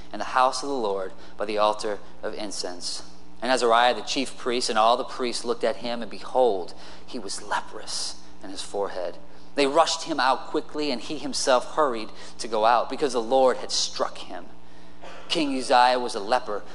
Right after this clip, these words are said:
to the day of his death, and being a leper lived in a separate house,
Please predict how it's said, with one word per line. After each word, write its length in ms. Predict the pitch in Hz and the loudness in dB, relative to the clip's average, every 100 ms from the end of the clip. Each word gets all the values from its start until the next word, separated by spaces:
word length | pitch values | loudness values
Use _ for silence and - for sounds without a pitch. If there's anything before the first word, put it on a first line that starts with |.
| - | -6
to 100 | 131 | -6
the 100 | 107 | -4
day 280 | 107 107 101 | -2 0 0
of 80 | 95 | -4
his 180 | 95 | -6
death, 440 | - 101 95 - - - - - - - - - | -4 -2 -2 -4 -8 -8 -8 -8 -8 -8 -8 -6
and 120 | 117 | -4
being 240 | 113 143 131 | 2 4 4
a 60 | |
leper 320 | 120 127 117 107 | 6 4 2 0
lived 340 | 120 127 127 | 2 2 2
in 80 | 104 | -4
a 60 | |
separate 380 | 101 - 120 117 | -2 0 0 0
house, 480 | 135 139 135 - | 2 2 0 -4